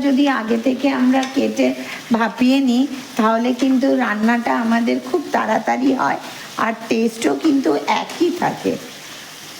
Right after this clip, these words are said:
আলু সেদ্ধ হতে যে টাইমটা লাগে সেই টাইমটা আমাদের লাগবে না।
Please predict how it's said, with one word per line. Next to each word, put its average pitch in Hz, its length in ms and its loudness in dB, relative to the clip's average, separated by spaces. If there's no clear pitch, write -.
আলু 254 200 0
সেদ্ধ 240 260 0
হতে 262 200 0
যে 269 80 0
টাইমটা 233 440 0
লাগে 233 260 2
সেই 240 200 0
টাইমটা 214 420 0
আমাদের 220 340 2
লাগবে 214 460 -2
না। - 80 -2